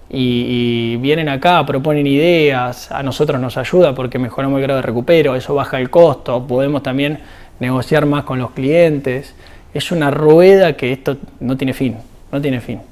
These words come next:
Siempre me gustó el tema de las manualidades, me metí en un colegio técnico que para mí se lo recomiendo a todo el mundo,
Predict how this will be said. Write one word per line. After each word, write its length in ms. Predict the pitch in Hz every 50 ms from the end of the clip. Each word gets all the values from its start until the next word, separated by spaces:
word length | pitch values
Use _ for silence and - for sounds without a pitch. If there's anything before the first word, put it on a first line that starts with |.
| - - -
Siempre 440 | - - 175 180 180 170 175 170
me 80 | 160 156
gustó 400 | 151 147 139 123 - - 175 180
el 80 | 175 165
tema 200 | 151 151 147 139
de 60 | 135
las 120 | 131 120
manualidades, 920 | 120 127 131 135 131 131 131 139 151 170 190 190 190 180 - - - - - -
me 140 | 135 117 123
metí 220 | 123 120 135 147
en 60 | 147 147
un 120 | 143 139
colegio 680 | 135 135 131 139 131 - - 139 135 127 123 123 123 123
técnico 720 | - 151 151 160 156 160 170 170 - 170 165 170 165 147 - -
que 160 | - 123 123
para 240 | - 127 123 123 120
mí 400 | 131 143 151 156 151 143 131 123
se 100 | - 131
lo 80 | 123 131
recomiendo 360 | 131 127 139 127 131 131 127
a 40 | 131
todo 140 | 139 123
el 60 | 123 123
mundo, 380 | 139 143 151 165 180 190 -